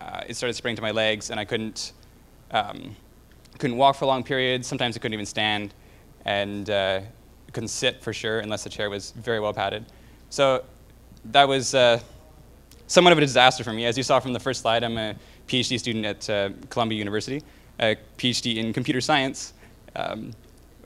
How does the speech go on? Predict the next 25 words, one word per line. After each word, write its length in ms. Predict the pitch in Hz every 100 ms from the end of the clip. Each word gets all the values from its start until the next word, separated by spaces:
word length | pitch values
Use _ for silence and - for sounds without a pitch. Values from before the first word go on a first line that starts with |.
| -
a 300 | 110 107 - - - - - 110
job 200 | 160 151
description 440 | 135 139 - 143
involves, 600 | 127 123 123 123 120 - - - - - - -
you 120 | 127
know, 100 | 110
typing 420 | 117 123 107 110 107
ten 200 | 120 110
or 60 |
twelve 180 | 107 110
hours 180 | 107 104
a 40 | 107
day 140 | 104
normally. 280 | 107 110 127 - - -
<laughs> 80 | 170 - - 190 - 349 453 403 339
So 340 | - 208 151 147 - - 311 254 -
fortunately, 380 | - 202 196 180
my 120 | 165
advisor 400 | 147 151 151 147
didn't 200 | 143 139
kick 180 | 139 135
me 60 |
out 120 | 131 117
right 140 | 117
away. 200 | 113 117